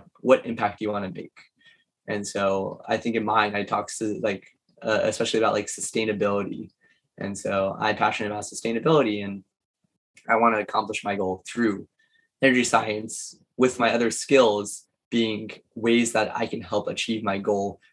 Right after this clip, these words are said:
past just my technical knowledge. So I think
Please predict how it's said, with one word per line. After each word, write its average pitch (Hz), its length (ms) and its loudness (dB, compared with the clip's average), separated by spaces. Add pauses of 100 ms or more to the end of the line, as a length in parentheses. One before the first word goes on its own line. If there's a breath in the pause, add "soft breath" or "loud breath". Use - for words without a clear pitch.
past 117 280 2
just - 220 -8
my 104 100 -2
technical 104 520 -6
knowledge. - 640 -12 (400)
So 98 420 -6
I 107 100 -4
think 107 280 -6